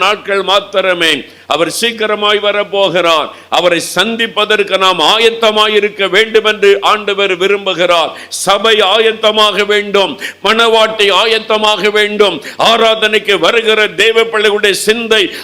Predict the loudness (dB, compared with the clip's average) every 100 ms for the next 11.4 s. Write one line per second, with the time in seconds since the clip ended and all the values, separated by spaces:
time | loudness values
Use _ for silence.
0 | -2 0 0 0 2 2 2 2 0 2
1 | 0 2 -2 2 0 2 0 0 -2 0
2 | -2 -2 0 0 2 2 2 0 0 -2
3 | 0 2 0 0 -2 -2 -6 -10 -2 0
4 | 0 2 0 2 -2 0 0 0 0 0
5 | 2 0 2 0 0 -10 -12 -2 0 2
6 | 0 2 0 2 0 0 -2 0 2 0
7 | 0 -4 -4 -6 0 0 0 0 0 2
8 | -2 0 0 2 0 2 2 2 0 0
9 | 0 0 2 0 0 0 2 0 0 -2
10 | -2 -10 -6 -2 0 0 0 -2 -2 2
11 | 2 2 2 2